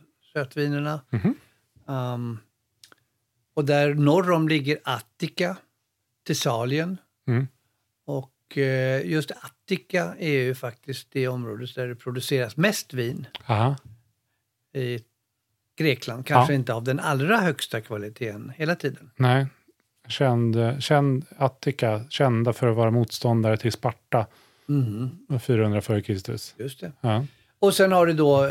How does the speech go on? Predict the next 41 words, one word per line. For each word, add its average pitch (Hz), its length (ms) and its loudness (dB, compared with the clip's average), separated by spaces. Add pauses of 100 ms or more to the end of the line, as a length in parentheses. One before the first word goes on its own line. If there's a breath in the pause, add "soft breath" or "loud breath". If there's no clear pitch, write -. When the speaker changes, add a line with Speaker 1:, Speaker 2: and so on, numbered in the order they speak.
(120)
Speaker 1:
största 156 380 0
området 123 540 0
i 160 100 2
norr. 127 500 -2
Speaker 2:
Mm. 123 120 4
Speaker 1:
Det 139 120 4
är 123 60 -2
Makedonien. 190 720 2 (600 soft breath)
Speaker 2:
Just 117 300 -2
det. - 60 -20 (200)
Speaker 1:
Och 160 120 -4
där 156 140 4
kan 156 180 -2
man 151 160 -2
ha 139 140 -2
koll 127 240 -2
på 127 400 -2
Nausa 131 640 0
och, 123 240 -6
eh, 127 120 0
Gomenissa. 131 600 -2
Det 135 120 -2
är, 147 120 -2
det 135 100 -2
är 135 40 -4
två, 131 400 -2 (1080)
eh, - 80 -10
områden 151 800 4 (100)
Speaker 2:
Mm. 170 160 6
Speaker 1:
i 127 220 4
den 131 120 -2
här 120 160 -2
regionen 120 560 -8
som 127 260 -6
är 127 80 -4
väldigt 117 280 -4
kända 127 360 -2
för 156 280 -2
sina 123 340 -4
röda 117 260 -6
viner. 131 340 -10